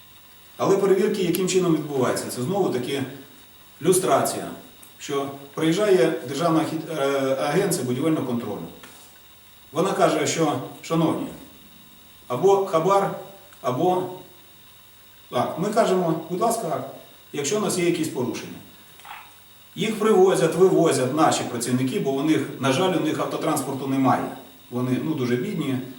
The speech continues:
і в них штрафи там починаються з двадцяти п'яти тисяч гривень. Привозимо, вивозимо,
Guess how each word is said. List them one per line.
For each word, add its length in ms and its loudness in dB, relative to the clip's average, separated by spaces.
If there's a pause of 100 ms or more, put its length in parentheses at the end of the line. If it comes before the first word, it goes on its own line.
(140)
і 60 -8
в 60 -2
них 100 0
штрафи 400 4
там 140 -2
починаються 480 -2
з 20 -8
двадцяти 480 -2
п'яти 260 -4
тисяч 280 -4
гривень. 300 -6 (2000)
Привозимо, 460 4
вивозимо, 440 2